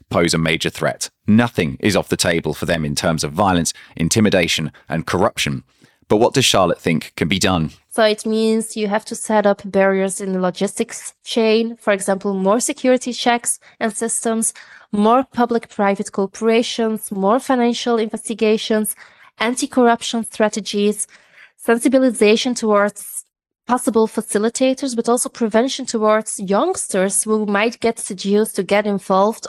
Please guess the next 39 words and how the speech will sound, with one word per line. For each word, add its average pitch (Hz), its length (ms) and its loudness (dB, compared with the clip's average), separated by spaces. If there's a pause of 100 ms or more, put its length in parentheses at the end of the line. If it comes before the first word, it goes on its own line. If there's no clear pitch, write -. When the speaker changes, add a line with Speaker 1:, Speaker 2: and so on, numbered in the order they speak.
Speaker 2:
or 214 180 4
recruited 233 720 -2 (360)
by 202 400 2
a 214 80 -4
criminal 202 480 -2
organization 185 680 -4
to - 240 -6
act - 300 -4
as, 180 320 0 (300)
for 202 120 0
example, 180 380 0
a 160 60 2
drug - 400 0
courier 226 640 4
or 175 160 0
a 170 40 -2
drug 226 320 -2
dealer. 233 380 0 (400)
Speaker 1:
One 151 200 2
thing 120 200 4
that 82 160 0
Barbara, 98 500 4
Jan, 95 400 0
and 113 200 2
Charlotte 80 400 2
all 127 200 4
agree 80 260 0
on 67 240 -8 (100)
is 101 120 2
that - 140 0
the 90 120 0
incentive 123 480 0
for - 80 -6
traffickers 95 640 -2
to - 140 -6
do 95 240 2
what 127 120 4
they 123 140 4
do 90 280 2